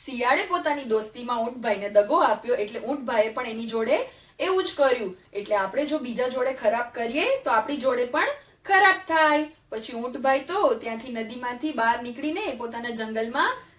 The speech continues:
જતા રહ્યા. તો આ વાર્તા પરથી આપણને શું શીખવા મળ્યું?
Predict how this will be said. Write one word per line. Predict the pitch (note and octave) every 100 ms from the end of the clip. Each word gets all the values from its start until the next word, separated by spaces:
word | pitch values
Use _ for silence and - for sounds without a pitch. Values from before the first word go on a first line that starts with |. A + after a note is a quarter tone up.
| -
જતા | E4+ F4+ F4+
રહ્યા. | E4 D#4 C#4 C4+ C#4 - _ -
તો |
આ | A#3+ A3 A#3
વાર્તા | C4+ C#4+ D#4
પરથી | D4 D4 D#4
આપણને | D4+ D#4 E4+
શું | D#4 D#4
શીખવા | F4 F4 F4
મળ્યું? | E4 D#4 D#4 F4+ B4